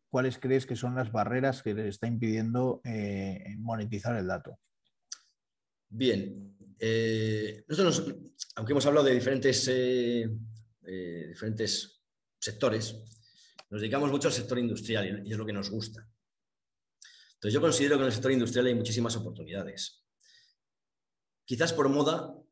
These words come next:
Speaker 2: también se, se ha empezado mucho a, a tener en cuenta el mantenimiento predictivo, que a mí no me parece ni mucho menos la aplicación más interesante para, para una, para una, para una empresa industrial.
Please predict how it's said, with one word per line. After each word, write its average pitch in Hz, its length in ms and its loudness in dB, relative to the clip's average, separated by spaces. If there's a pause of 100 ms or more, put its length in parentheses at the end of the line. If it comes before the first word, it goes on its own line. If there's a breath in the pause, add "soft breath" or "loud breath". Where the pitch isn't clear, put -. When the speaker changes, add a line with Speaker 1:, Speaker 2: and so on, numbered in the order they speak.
Speaker 2:
también 117 240 -2
se, 123 200 0
se 131 100 -2
ha - 20 0
empezado 123 260 0
mucho 127 320 2
a, 107 360 2
a - 40 -8
tener 104 200 -4
en 113 120 0
cuenta 113 220 0
el 120 60 2
mantenimiento 101 420 -2
predictivo, 117 560 -6 (180)
que - 80 -12
a 95 40 -6
mí 113 60 0
no 123 80 2
me 120 80 0
parece 107 520 -4 (460 soft breath)
ni 104 100 -4
mucho 113 220 0
menos 120 260 2
la 107 80 -2
aplicación 98 360 -6
más 104 140 -4
interesante 104 480 -4
para, 82 580 -6 (1080)
para 95 140 -4
una, 104 260 -4
para 104 140 -4
una, 104 540 0
para 107 120 -4
una 117 80 0
empresa 104 240 -4
industrial. 87 600 -4